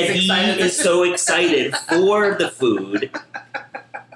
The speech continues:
Speaker 1: And she frequ-, and, and, like, it's so, it's, it's endearing because she frequently, like,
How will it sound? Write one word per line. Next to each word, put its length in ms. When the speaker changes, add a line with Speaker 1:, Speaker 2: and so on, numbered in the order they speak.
Speaker 1:
And 320
she 280
frequ-, 460
and, 260
and, 200
like, 360
it's 200
so, 280
it's, 220
it's 220
endearing 520
because 320
she 220
frequently, 500
like, 340